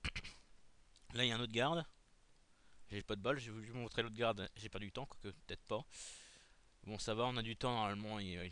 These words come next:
il est pas super loin, euh, le, les clients sont pas super loin, bon, on va attendre qu'il passe un peu pour être sûr. Allez, allez, je suis Altaïr, personne ne me voit, je suis caché dans la foule. Non, il y a d'ailleurs un veilleur caché dans la foule. Bon, on va rester un peu à l'écart.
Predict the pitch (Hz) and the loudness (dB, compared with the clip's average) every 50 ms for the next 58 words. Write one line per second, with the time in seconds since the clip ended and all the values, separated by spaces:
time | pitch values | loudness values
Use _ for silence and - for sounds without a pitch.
0 | 87 98 104 104 - 107 101 - - - - 123 110 110 113 120 123 120 113 107 | -4 0 0 2 2 2 0 0 -4 0 4 4 4 4 4 2 2 2 2 0
1 | 95 90 85 87 - - - - - - - - - - - - - - - - | 0 -2 -4 -8 -12 -16 -20 -20 -20 -20 -20 -20 -20 -20 -20 -20 -20 -20 -12 -6
2 | - 104 104 - - 107 101 - 113 117 113 - 110 104 104 - - 104 101 98 | -4 -2 -2 -2 -2 -2 -2 0 0 -2 -2 -4 -4 -6 -6 -4 -2 -2 -2 0
3 | 104 117 117 107 95 92 87 85 92 92 90 - 104 107 - - - - 101 - | -2 -4 -4 -4 -6 -8 -8 -6 -4 -4 -4 -4 -6 -8 -8 -8 -6 -4 -4 -4
4 | - 101 98 - 110 123 - - 101 95 - - - 117 123 135 160 160 - - | -4 -6 -6 -6 -6 -6 -4 -4 -4 -4 -4 -4 -4 -2 0 0 0 -2 -4 -8
5 | - - - - - - - - - - - - - - 143 160 156 151 151 123 | -16 -20 -20 -20 -16 -12 -10 -8 -6 -6 -8 -2 4 6 8 10 10 10 8 6
6 | - - - - - - - - - - - - 156 - - 190 185 175 - 180 | 4 0 -4 -4 -2 -2 -4 -6 -8 -10 -4 0 0 2 4 4 4 4 4 4
7 | 180 190 202 190 180 165 175 156 - 180 - 190 185 180 180 165 180 196 185 180 | 4 6 6 6 6 4 4 2 2 4 4 4 4 4 2 4 4 6 6 6
8 | 165 147 170 - 190 - - - - 185 180 175 175 165 - - 202 185 165 160 | 6 6 4 0 2 4 4 6 6 6 6 6 6 4 4 0 0 4 4 4
9 | 143 - - - - - - 123 131 131 127 - - 113 123 131 131 131 135 147 | 4 2 -2 -12 -16 -6 -2 0 0 0 0 -2 -2 2 4 6 8 8 8 8
10 | 147 139 139 - - 117 123 147 156 151 139 - 123 117 - 123 113 110 107 - | 8 6 6 4 0 0 2 4 6 6 6 4 2 -2 -2 -2 -2 -2 -2 -4
11 | 110 101 - - - - - - - - - - - 104 104 110 110 - 117 117 | -8 -8 -8 -10 -14 -18 -18 -18 -20 -20 -12 -6 -4 0 2 2 2 2 0 0
12 | - 117 117 113 113 107 - 135 135 143 151 156 | 2 2 4 4 2 2 2 2 4 4 4 2